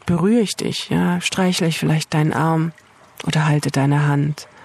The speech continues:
Oder ich massiere dir mal den Kopf oder die Füße, damit du dich entspannen kannst und von deinem Tag berichten. Wie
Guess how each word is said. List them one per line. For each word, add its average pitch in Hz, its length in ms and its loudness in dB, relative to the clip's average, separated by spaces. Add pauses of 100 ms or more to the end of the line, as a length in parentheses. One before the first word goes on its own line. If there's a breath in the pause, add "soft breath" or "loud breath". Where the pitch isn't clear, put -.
(680 loud breath)
Oder 190 220 2
ich - 140 -4
massiere 165 380 0
dir 156 120 2
mal 151 200 2
den 143 180 0
Kopf - 440 -4
oder 151 240 0
die 156 140 0
Füße, 190 480 0
damit 151 320 0
du 165 60 0
dich - 260 -2
entspannen 165 500 0
kannst 143 480 -2
und 135 260 -2 (1500 loud breath)
von 196 240 0
deinem 180 240 2
Tag 190 360 -2
berichten. 143 580 -2 (3000 loud breath)
Wie 190 760 2